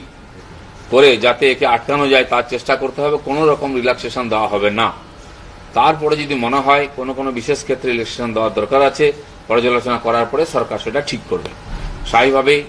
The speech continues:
সবাই আশা করছিলেন যে এটা বাড়ুক, বিভিন্ন রাজ্য আগে থেকে ঘোষণাও করেছিলেন। আর সবার সঙ্গে কথাবার্তা বলার পরে আটকাবার দ্বিতীয় কোনো রাস্তা নাই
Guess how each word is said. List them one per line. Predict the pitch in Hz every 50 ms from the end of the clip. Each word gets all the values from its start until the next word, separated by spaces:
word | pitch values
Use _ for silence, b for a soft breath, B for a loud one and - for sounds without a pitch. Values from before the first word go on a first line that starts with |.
| - - - - - - -
সবাই | 117 127 131
আশা | 127 139 - 143 131
করছিলেন | 120 135 135 - - 151 151 156 156 - - - - - - - - - - - 107
যে | 117 120
এটা | 113 127 123
বাড়ুক, | 110 113 120 131 147 143 - - - - -
বিভিন্ন | 101 113 123 131 131 135 131 123
রাজ্য | 117 107 107 123 131
আগে | 123 120 120
থেকে | 117 - 135 117 110
ঘোষণাও | 113 - - 135 135 139
করেছিলেন। | 131 143 143 143 - 156 151 156 151 151 - - B B B B B B B B B - - - - -
আর | - 107 110 113 110 110 110 110 110 107 101 - - - - - - - -
সবার | - 117 127 139
সঙ্গে | - - 151 147 143 139
কথাবার্তা | 127 123 - 143 139 143 139 127 - 135
বলার | 117 113 117 120 131 139 135 117 -
পরে | 123 117 127 143 160 165 160 - - - - - - - - - - - - - - - - - -
আটকাবার | 107 113 - - - 143 147 151 147 131
দ্বিতীয় | 127 120 120 143 135
কোনো | 131 135 139 135
রাস্তা | 127 123 113 - - 147 139
নাই | 139 135 151 175